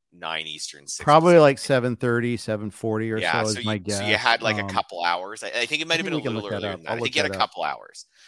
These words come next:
Speaker 2: Yeah.
Speaker 1: So, okay, so, and, and I'm always a big proponent, like, I like the weekly leagues. I,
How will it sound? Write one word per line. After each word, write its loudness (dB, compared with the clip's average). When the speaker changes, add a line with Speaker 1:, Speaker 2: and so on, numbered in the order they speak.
Speaker 2:
Yeah. -2
Speaker 1:
So, -4
okay, -2
so, -8
and, 0
and 4
I'm 4
always -6
a -14
big -6
proponent, -12
like, -4
I 2
like -4
the -20
weekly -16
leagues. -14
I, -6